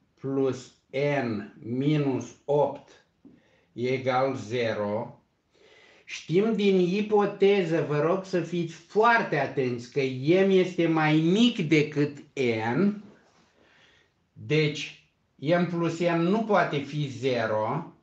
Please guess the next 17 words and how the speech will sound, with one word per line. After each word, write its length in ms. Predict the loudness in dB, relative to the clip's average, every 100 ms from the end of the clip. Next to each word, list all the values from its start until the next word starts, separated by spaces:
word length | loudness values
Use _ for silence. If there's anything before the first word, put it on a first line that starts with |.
| _
deci 300 | -14 -12 -10
M 320 | -8 -6 -6
este 320 | -6 -8 -8
mai 300 | -8 -8 -8 -6
mic 320 | -6 -6 -6
decât 460 | -6 -8 -10 -14 -14 _ -12 -10 -6
N, 300 | -4 -4 -6 -18 _ _ _
și 160 | -6 -2
atunci 880 | -2 -4 -6 -2 0 -2 -6 -14 -20 _ _ _ _ _ _ _ _ _ -2
am 180 | 0 0
aici 260 | 0 -2
un 120 | -2
produs 540 | -2 -2 -2 0 -2 0
de 140 | -2
doi 280 | 0 2 2
factori 600 | 0 -2 -2 -2 -4 -2
care 260 | -4 -4